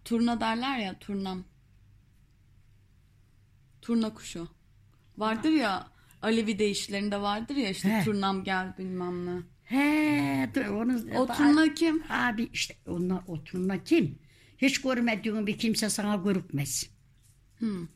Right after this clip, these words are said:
Speaker 2: Heh. Ne yerdi ne kovdu.
Speaker 1: Hı.
Speaker 2: Heh, bütün buranda yaslanır.
Speaker 1: Hı.
Speaker 2: He. O, öyle mi çağırıyorlar Ali benim, ben Ali'yim diye?
Speaker 1: Hı.
Speaker 2: Değil mi? Onu da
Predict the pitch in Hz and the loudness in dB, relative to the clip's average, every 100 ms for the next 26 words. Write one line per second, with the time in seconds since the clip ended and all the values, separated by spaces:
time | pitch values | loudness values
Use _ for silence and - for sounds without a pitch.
0 | - 202 - - _ _ - 254 302 294 | -2 -2 -2 -16 _ _ 0 4 6 4
1 | 285 269 349 262 196 208 170 143 131 - | 4 2 4 4 4 2 0 0 -4 -8
2 | - - 214 165 - - 247 190 - - | -14 -6 -6 -6 -12 -8 -4 -4 -4 0
3 | 277 233 226 208 190 175 143 - 139 123 | 2 2 2 2 2 2 0 -2 -4 0
4 | - - - - - - - - - - | 4 4 2 -10 -14 -16 -20 -20 -20 -14
5 | 220 214 196 175 151 127 - - - - | -8 -2 -2 -2 -4 -6 -14 -20 -20 -20
6 | - 202 214 202 226 247 302 339 294 285 | -10 -4 -4 0 0 2 2 0 2 2
7 | 247 220 208 208 214 196 196 190 185 180 | 2 0 0 0 0 0 2 2 2 0
8 | 170 160 156 156 143 131 127 - _ _ | 0 2 2 0 0 -4 -14 -18 _ _
9 | _ _ - 196 320 349 - - - - | _ _ -10 0 4 4 2 -6 -20 -20
10 | - - 220 233 208 226 214 | -20 -4 0 0 0 -4 -6